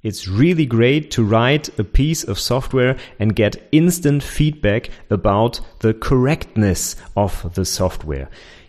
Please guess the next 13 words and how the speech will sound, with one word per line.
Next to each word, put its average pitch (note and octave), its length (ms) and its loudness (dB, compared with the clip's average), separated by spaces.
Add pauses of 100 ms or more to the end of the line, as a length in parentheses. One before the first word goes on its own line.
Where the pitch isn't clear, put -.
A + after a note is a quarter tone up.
You B2+ 80 -4
don't C#3 240 -2
have D#3+ 300 -2
to - 100 -2
test - 360 -2
manually A2 760 4
and G#2 140 -2
try A2+ 360 0
different B2 480 0
input A#2 400 4
values, F2+ 580 -4
et F#2+ 140 -4
cetera, A2 560 -2